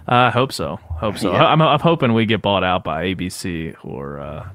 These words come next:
Speaker 1: Disney at some point. So,
Speaker 2: That's not a
Speaker 1: uh,
Speaker 2: bad gig.
Speaker 1: Really pitching it hard. Really pitching it hard. I, I just, until then,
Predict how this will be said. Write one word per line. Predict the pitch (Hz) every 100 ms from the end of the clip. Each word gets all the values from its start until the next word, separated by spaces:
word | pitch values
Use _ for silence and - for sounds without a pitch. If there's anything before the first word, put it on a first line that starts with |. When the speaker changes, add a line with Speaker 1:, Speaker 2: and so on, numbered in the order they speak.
| -
Speaker 1:
Disney | 98 92 82
at | 76
some | - 82
point. | - 80 73 - - -
So, | - - -
Speaker 2:
That's | 135 170
not | 165
a | 160
Speaker 1:
uh, |
Speaker 2:
bad | 156 135 120
gig. | 151 120 107 - - - - -
Speaker 1:
Really | 175 170
pitching | 147 147 107
it | 90
hard. | 95 80 69
Really | 95 101
pitching | 107 - 92
it |
hard. | 87 82
I, | 98 -
I | 120 120
just, | 107 - _ -
until | 120 160 143
then, | 147 151 151